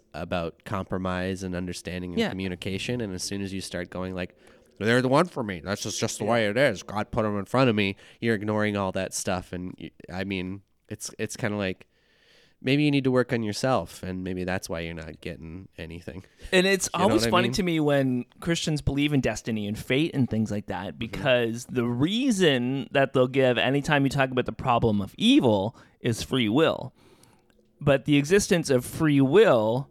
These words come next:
Speaker 2: negates the existence of destiny. Like, you can't have both the
Speaker 1: Right.
Speaker 2: reason we have sin and the reason we have evil in this world is because of free will.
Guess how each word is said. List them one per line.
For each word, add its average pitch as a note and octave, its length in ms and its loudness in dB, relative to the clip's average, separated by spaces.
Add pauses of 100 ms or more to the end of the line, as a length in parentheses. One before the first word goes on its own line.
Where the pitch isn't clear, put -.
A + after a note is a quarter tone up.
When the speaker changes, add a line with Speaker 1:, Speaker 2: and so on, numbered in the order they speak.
(580)
Speaker 2:
negates D3+ 760 2
the C#3+ 120 4
existence B2+ 540 2
of A2 200 -6
destiny. A#2 680 -2 (200)
Like, C#3+ 160 2
you D#3 100 -2
can't F#3 300 2
have D3+ 320 2
both C3 580 2 (100)
the C#3 80 -14 (100)
Speaker 1:
Right. G2 80 4
Speaker 2:
reason D3 240 4
we D3 100 6
have C3 140 4
sin D3 440 4
and B2+ 140 6
the B2+ 80 4
reason C3+ 360 4
we C3+ 80 8
have B2+ 160 4
evil D3 300 4
in B2+ 100 6
this B2 180 2
world A#2+ 220 4
is A2+ 100 -2
because A2+ 300 -2
of A2 100 -6
free A#2+ 220 -2
will. C#3 480 4